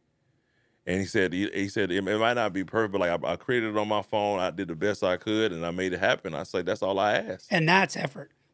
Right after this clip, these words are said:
Speaker 2: That's showing effort in the sense of
Speaker 1: I knew he had effort when he was,
Speaker 2: Yeah.
Speaker 1: when I heard he was walking to work and
Speaker 2: Right.
Speaker 1: from the distance. Like, I, that already gave me a,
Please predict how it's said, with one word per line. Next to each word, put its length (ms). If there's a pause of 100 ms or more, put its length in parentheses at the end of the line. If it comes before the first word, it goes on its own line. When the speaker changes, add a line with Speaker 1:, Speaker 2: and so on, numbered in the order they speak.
Speaker 2:
That's 240
showing 400
effort 400
in 160
the 80
sense 380
of 240
Speaker 1:
I 40
knew 160
he 60
had 120
effort 200
when 120
he 40
was, 120
Speaker 2:
Yeah. 120
Speaker 1:
when 100
I 140
heard 220
he 80
was 100
walking 300
to 80
work 400
and 100
Speaker 2:
Right. 100
Speaker 1:
from 120
the 80
distance. 580
Like, 140
I, 120 (100)
that 140
already 300 (160)
gave 220
me 140
a, 260